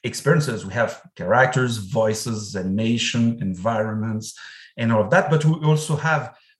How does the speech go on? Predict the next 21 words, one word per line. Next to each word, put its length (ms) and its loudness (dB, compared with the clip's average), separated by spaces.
um, 320 -8
engines 720 -2
and, 300 -4
uh, 240 -4
physics 440 -2
simulation 880 -6
and 200 -4
crowd 500 2
simulation 760 -2
that 320 0
can 240 0
also 360 0
help 320 -4
to, 260 -2
um, 160 0
foster, 680 -2
uh, 240 0
such, 560 0
uh, 280 0
such, 540 -4
uh, 240 -4